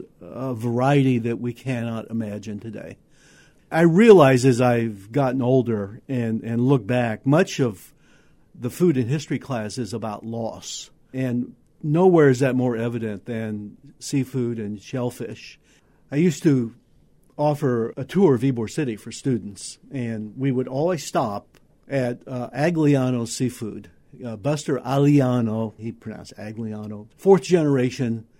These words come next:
in the family. They had been here in Tampa since the late nineteenth century. When we greeted him, he would always ask the same question first. "So what's the name of your fishmonger?" And, uh, he said,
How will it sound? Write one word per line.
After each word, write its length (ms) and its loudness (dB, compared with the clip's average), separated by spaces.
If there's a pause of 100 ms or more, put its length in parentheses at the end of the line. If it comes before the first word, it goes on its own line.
(420)
in 160 0
the 80 -2
family. 460 -2
They 180 -2
had 100 -4
been 160 2
here 180 -4
in 220 -4
Tampa 400 -4
since 240 -8
the 80 -8
late 200 -6
nineteenth 360 -10
century. 400 -12 (540)
When 240 -2
we 160 -2
greeted 440 0
him, 260 -4
he 160 -2
would 160 -2
always 680 -4 (400)
ask 420 -8 (380)
the 80 -12
same 260 -4
question 480 -12
first. 480 -14 (520)
"So 220 0
what's 320 4
the 120 4
name 260 2
of 160 0
your 220 -2
fishmonger?" 640 -4 (560)
And, 440 2
uh, 80 -2
he 180 -8
said, 300 -4